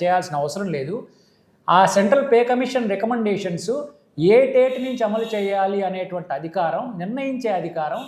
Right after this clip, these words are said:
కేంద్ర ప్రభుత్వానికి దఖలుపరుస్తున్నాము అని చెప్పి తీసుకొచ్చింది. అంటే ఉదాహరణకి ఇప్పుడు ఇంతవరకు సెంట్రల్ పే కమిషన్ నియమించలేదు. ఇప్పుడు నియమించారనుకోండి రెండు వేల ఇరవై ఐదులో, ఆయన ఒక సంవత్సరమో రెండు సంవత్సరాల టైం తీసుకొని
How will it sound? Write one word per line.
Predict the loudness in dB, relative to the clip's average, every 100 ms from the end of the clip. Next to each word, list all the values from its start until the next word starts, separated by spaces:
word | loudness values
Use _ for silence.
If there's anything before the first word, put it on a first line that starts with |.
| -14 -20 _
కేంద్ర | -2 0 2
ప్రభుత్వానికి | 2 2 2 0 0
దఖలుపరుస్తున్నాము | 0 0 -2 -4 -4 -6 -4 -2 -2 -2 -4 -8 -8
అని | -4
చెప్పి | -2 -4 -6
తీసుకొచ్చింది. | -6 -6 -12 -14 -18 -18 _ _ _ -2
అంటే | 4 6
ఉదాహరణకి | 8 8 6 2 -2
ఇప్పుడు | -4 -2
ఇంతవరకు | 0 4 2 2
సెంట్రల్ | -2 -2 -2 -2
పే | -2
కమిషన్ | -2 -4 -4 -4
నియమించలేదు. | -2 -2 -2 -4 -6 -10 _ _ _ _ 2
ఇప్పుడు | 6 8
నియమించారనుకోండి | 8 6 4 6 4 4 -2 -2
రెండు | -2 -2 0
వేల | 2 2
ఇరవై | 2 0
ఐదులో, | 0 -2 -4 -8 _ _ -6
ఆయన | 0 2
ఒక | 2
సంవత్సరమో | 2 0 0 2 2
రెండు | 0 -2
సంవత్సరాల | -4 -2 0 0
టైం | 0 0
తీసుకొని | -2 -4 -2 -4 -4 -10